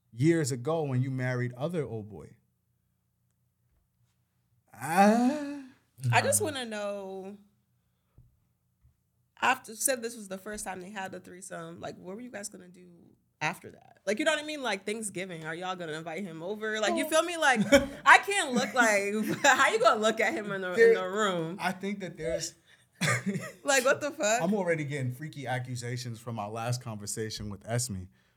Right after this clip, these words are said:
Speaker 1: but <laughs> I'm, I think that there are people who can kinda separate the two,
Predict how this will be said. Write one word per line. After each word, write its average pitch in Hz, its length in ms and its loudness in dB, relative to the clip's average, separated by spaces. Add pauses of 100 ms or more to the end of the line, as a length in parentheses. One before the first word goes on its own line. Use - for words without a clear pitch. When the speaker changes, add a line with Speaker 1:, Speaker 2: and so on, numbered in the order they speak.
(160)
Speaker 1:
but 123 440 2
<laughs> - 560 -2
I'm, 196 320 6
I 127 80 -4 (160)
think 180 200 -2
that 156 140 -8
there 143 140 0
are 127 40 -4
people 127 460 -8 (260)
who 147 120 2
can 127 180 -2
kinda 123 240 2
separate 107 520 -4
the 117 60 -20
two, - 280 -20